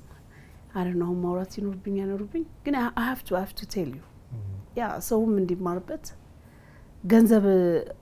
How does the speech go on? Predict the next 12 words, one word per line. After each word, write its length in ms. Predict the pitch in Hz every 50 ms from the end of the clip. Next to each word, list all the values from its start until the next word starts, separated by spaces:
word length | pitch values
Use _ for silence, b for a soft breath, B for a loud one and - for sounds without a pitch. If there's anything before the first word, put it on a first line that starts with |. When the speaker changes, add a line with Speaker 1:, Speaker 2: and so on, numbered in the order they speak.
| - - -
Speaker 1:
የማያሳሳህ 720 | - 196 202 214 214 208 208 202 214 196 180 - 202 180 175
መሆን 240 | 180 180 175 175 165
አለብህ 380 | 156 151 156 170 165 165 170 165
እዚህ 220 | 170 160 165 170
ጋር። 160 | - 160 - - - - b b b b b b b b b b b - - - - - - - - - -
የሁለት 440 | 214 214 233 226 247 247 247 240 226
ወንዶች 380 | 220 220 214 226 254 277 269 -
የፍቅር 340 | - 208 - 175 - 180 -
ታሪክ 340 | - - 170 165 165 - - -
ስሪልኝና 720 | - - 190 185 185 175 175 175 185 190 196 208 220 240 277 381 480 - - - - - - - - - - - -
Speaker 2:
ኦ። 100 | 117 104 101 101 101 98 98 - - - - - - - - -
Speaker 1:
ከዛ 280 | - 208 196 180 180